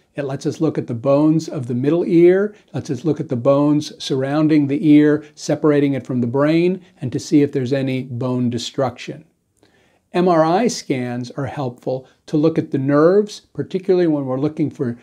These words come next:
tumors. It's also helpful in certain ear infections called cholesteatomas. There are some special signals that the M R I will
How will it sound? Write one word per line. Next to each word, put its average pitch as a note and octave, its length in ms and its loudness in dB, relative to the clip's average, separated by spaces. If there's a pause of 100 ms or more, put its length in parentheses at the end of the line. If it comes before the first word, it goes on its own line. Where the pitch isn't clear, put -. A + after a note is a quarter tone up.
(140)
tumors. A3 600 0 (300)
It's D#3 180 -2
also A#3+ 400 0
helpful E3 600 0
in C#3 80 -6
certain D#3 520 -2
ear F#3+ 240 4
infections B2 800 -8 (200)
called C#3 340 -2
cholesteatomas. C#3+ 1120 -4 (340)
There C#3+ 140 -2
are C3 40 -2
some C3+ 200 -6
special C#3 500 0
signals - 720 -8 (180)
that C3 140 -10
the D3+ 140 -2
M E3 120 -2
R D#3+ 160 -2
I D3+ 220 0
will C3+ 240 -6